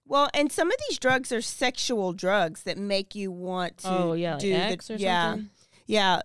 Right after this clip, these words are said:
Speaker 1: X, and I heard
Speaker 2: Did they
Speaker 1: meth
Speaker 2: say what it
Speaker 1: kinda
Speaker 2: was?
Speaker 1: was. No, but Dirty Chad's was cocaine, and I don't know if cocaine makes you do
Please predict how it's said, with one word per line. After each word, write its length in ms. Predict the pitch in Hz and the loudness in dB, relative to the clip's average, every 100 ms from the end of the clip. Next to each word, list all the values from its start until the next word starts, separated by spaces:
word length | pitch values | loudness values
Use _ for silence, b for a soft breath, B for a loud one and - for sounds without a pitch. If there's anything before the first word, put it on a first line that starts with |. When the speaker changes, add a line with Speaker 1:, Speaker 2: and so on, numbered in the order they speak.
| - - | -4 0
Speaker 1:
X, 540 | 196 196 - - - | 4 4 0 -6 -6
and 160 | - 202 | -4 -2
I 40 | |
heard 180 | 214 208 | -2 -4
Speaker 2:
Did 80 | 208 | 0
they 80 | 170 | 2
Speaker 1:
meth 120 | 190 | 2
Speaker 2:
say 100 | 233 | 0
what 80 | 233 | -2
it 40 | 240 | 0
Speaker 1:
kinda 180 | 254 262 | 0 0
Speaker 2:
was? 80 | |
Speaker 1:
was. 500 | 262 269 269 277 - - b _ | 0 -2 -4 -6 -10 -16 b _
No, 320 | 190 190 185 | 2 4 4
but 240 | 202 226 202 | 4 2 6
Dirty 240 | 226 208 214 | 4 4 2
Chad's 300 | 262 285 - | 2 2 0
was 140 | 240 | -4
cocaine, 560 | - 208 220 208 214 202 | 0 0 2 0 2 0
and 100 | 185 | 0
I 80 | 185 | -2
don't 120 | 202 | -2
know 160 | 190 185 | -4 -4
if 200 | 196 - | -8 -6
cocaine 500 | 185 - 185 180 180 | -8 -4 -4 -4 -4
makes 300 | 175 - - | -6 -8 -6
you 340 | 175 175 175 - _ | -4 -4 -6 -10 _
do 300 | 185 175 | -4 -4